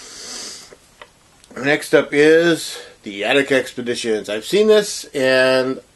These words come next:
I didn't know that this was gonna be one that they put out, but they did put it out, and, uh,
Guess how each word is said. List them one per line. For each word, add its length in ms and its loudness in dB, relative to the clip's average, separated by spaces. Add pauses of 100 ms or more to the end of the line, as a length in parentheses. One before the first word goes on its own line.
(1000)
I 380 -2 (600)
didn't 300 0
know 200 4
that 180 0
this 160 -6
was 160 -8
gonna 160 -2
be 100 -2
one 160 4
that 140 -4
they 80 -6
put 240 -4
out, 280 0
but 220 -2 (460)
they 120 -4
did 240 -2
put 140 -4
it 80 -2
out, 260 2
and, 280 0
uh, 300 0